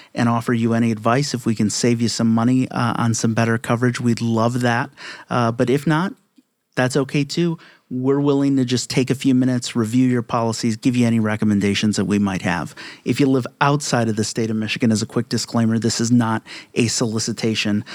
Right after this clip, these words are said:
uh, to buy insurance, but if you do live in Michigan, please do so. Now, before I get into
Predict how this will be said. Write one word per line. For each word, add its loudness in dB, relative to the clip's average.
uh, 0
to 2
buy 0
insurance, 0
but 0
if -2
you 2
do 2
live 0
in 2
Michigan, 0
please 0
do 0
so. -4
Now, 4
before 0
I 0
get -2
into 0